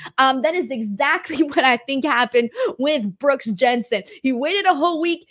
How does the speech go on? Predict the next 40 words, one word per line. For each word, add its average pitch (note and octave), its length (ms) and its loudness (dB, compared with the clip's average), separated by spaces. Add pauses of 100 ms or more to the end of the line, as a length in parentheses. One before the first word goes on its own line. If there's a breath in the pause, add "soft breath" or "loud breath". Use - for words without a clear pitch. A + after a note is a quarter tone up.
he G#3+ 200 -6
thought E4+ 380 0
about D#4 360 0
it, D#4+ 160 -6 (120)
and A#3 140 -2
then A#3+ 80 -4
he G#3+ 200 -8
finally F4+ 380 -2
decided D4 520 -2
to A#3 80 -4
do C4+ 240 0
something A#3+ 420 -2
about F#3 340 -2
it. F3+ 160 -6
So D#4+ 300 0 (380)
we D#4 120 -8
are F#4+ 180 -2
getting E4 340 -2
this D4 140 -10
program C4+ 380 -4
between A#3 300 -6
Brooks G#3+ 380 -4
and, G#3 360 -6
uh, F3+ 360 -4 (460)
and A3+ 220 -4
Josh G3+ 240 -2
Briggs, D#4 300 -8
which C#4+ 180 -10
seems G4+ 340 -6
like F#4+ 160 -6
the C#4 100 -4
right C4+ 220 -2
way B3 120 0
to A3+ 80 0
go G3 160 -2
about F#3+ 320 0
it. F#3+ 220 -2
Former C4 260 -6
friends A3 460 -4
who, F#3+ 200 -6